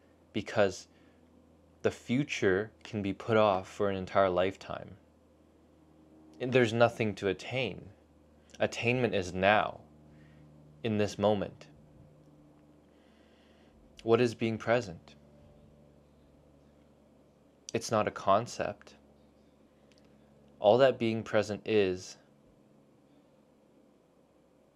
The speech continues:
is seeing how this moment shows up and responding to it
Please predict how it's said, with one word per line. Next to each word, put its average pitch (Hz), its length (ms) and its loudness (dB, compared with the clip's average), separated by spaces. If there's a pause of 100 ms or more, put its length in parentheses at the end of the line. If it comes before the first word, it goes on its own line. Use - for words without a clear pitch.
(1200)
is 101 340 -6 (560)
seeing 113 520 -4
how 98 320 -4 (440)
this - 220 -6
moment 101 280 -2
shows 107 280 0
up - 260 2 (100)
and 92 360 -4 (240)
responding 113 640 2
to - 160 -8
it - 280 -12